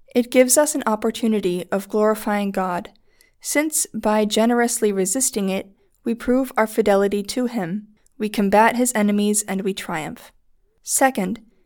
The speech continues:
it exercises us in humility, by revealing the evil basis which exists in us. In the spirit of prayer, by making us feel the need of having recourse to God.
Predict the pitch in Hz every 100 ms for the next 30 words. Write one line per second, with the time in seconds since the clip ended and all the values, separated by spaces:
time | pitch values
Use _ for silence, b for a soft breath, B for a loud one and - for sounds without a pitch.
0 | _ 233 233 247 - 277 233 226 226 -
1 | 196 208 - - 196 196 202 220 202 147
2 | 175 - _ _ _ _ - 208 214 214
3 | 208 233 247 247 220 214 214 269 247 190
4 | - 208 - - - 190 - 190 - 208
5 | 208 - - - 202 160 214 - - _
6 | _ _ _ _ _ _ _ _ 240 233
7 | 247 - 269 285 302 - - 202 190 247
8 | - _ 202 208 220 214 214 220 202 202
9 | - 233 220 214 202 202 220 240 - 196
10 | 196 208 208 196 196 196 196 196 - -
11 | 185 190 190 -